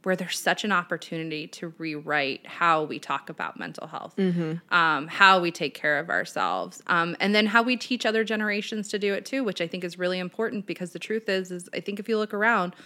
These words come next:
Speaker 1: a lot of the challenges that we face as a society right now really can be traced back to some ineffective coping.
Speaker 2: Oh,
Speaker 1: Like,
Speaker 2: yeah.
Speaker 1: you know, not talking about things.
Speaker 2: Right, right.
Speaker 1: <laughs>
Speaker 2: And so w-, is this the same? So we're kind of on this, like, um, monitor, right, for, like, energy.
Speaker 1: Yeah.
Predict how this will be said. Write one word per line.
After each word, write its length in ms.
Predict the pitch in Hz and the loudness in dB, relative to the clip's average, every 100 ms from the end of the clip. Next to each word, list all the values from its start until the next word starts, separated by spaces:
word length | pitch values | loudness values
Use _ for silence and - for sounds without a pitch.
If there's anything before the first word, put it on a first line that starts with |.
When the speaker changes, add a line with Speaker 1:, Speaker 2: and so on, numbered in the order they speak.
| - - _ | -20 -20 _
Speaker 1:
a 80 | 180 | 2
lot 160 | 175 | 4
of 80 | 175 | 2
the 60 | 190 | -2
challenges 500 | - 202 208 185 170 | -2 -2 0 -4 -6
that 100 | - | -6
we 120 | 165 | -8
face 360 | - 180 175 - | -2 -2 -2 -8
as 120 | 170 | -12
a 40 | |
society 520 | 156 165 262 311 202 | -10 -4 -2 -2 -2
right 200 | 170 165 170 | 0 -2 0
now 280 | 170 170 170 - - - | -2 -2 -4 -18 -20 -12
really 220 | - 202 214 | 0 2 2
can 240 | - 226 | 2 -2
be 120 | 226 | -2
traced 320 | 214 208 196 | 0 -2 0
back 280 | - 214 254 | -2 -2 -4
to 240 | - 175 175 | -8 -6 -6
some 440 | - 180 180 180 - | -2 -2 -2 -6 -10
ineffective 540 | - 160 175 196 - 208 | -6 -6 -2 -2 -4 -6
coping. 360 | 220 277 - - - | -6 -6 -12 -6 8
Speaker 2:
Oh, 60 | |
Speaker 1:
Like, 180 | 220 180 | 10 10
Speaker 2:
yeah. 220 | 156 147 | 8 4
Speaker 1:
you 40 | 240 | 4
know, 200 | 185 180 - | 2 0 -4
not 260 | 170 151 - | 0 0 0
talking 280 | 240 - | -6 -4
about 260 | 247 - - | -8 -8 -10
things. 180 | - 190 | -10 4
Speaker 2:
Right, 240 | 175 165 - | 6 6 4
right. 320 | 180 170 151 277 - | 6 8 8 6 6
Speaker 1:
<laughs> 160 | 285 277 | 2 4
Speaker 2:
And 120 | 233 | 8
so 140 | 269 | 8
w-, 260 | 247 226 - | 8 2 4
is 200 | 240 196 | 4 6
this 260 | 294 - - | 4 4 2
the 120 | 277 | 2
same? 260 | - 220 | 6 6
So 100 | 214 | 8
we're 60 | 202 | 6
kind 180 | 208 202 | 8 8
of 80 | 185 | 8
on 160 | 180 | 6
this, 180 | 175 165 | 6 4
like, 280 | 175 160 - - | 2 2 -4 2
um, 480 | 170 160 151 151 - | 4 4 2 -2 2
monitor, 640 | 175 175 165 165 - 156 | 6 6 6 2 4 4
right, 240 | 147 147 - | 6 2 2
for, 100 | 160 | 0
like, 200 | 151 - | 0 2
energy. 520 | 160 165 156 156 147 | 2 2 2 0 2
Speaker 1:
Yeah. 260 | 214 190 | 6 6